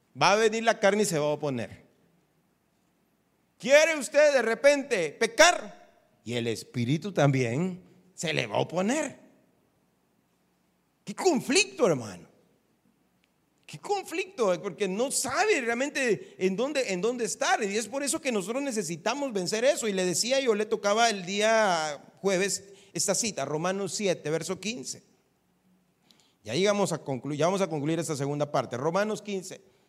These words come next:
perdón, Romanos siete, verso quince. "Porque lo que hago", decía el apóstol Pablo,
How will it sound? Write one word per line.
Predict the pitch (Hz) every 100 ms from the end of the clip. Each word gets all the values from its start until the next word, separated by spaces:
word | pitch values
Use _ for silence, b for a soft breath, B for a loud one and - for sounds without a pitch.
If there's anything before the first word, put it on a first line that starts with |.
| b _
perdón, | 151 185 135
Romanos | 147 196 196
siete, | 214 190 147
verso | 156 160 175
quince. | 165 143 - 95 - b b b b b _ _ _ _ -
"Porque | 175 226
lo | 233 233
que | 233 247
hago", | 277 233 196
decía | 185 214
el | 208
apóstol | 196 202 - 208 190
Pablo, | 139 120 120 127 131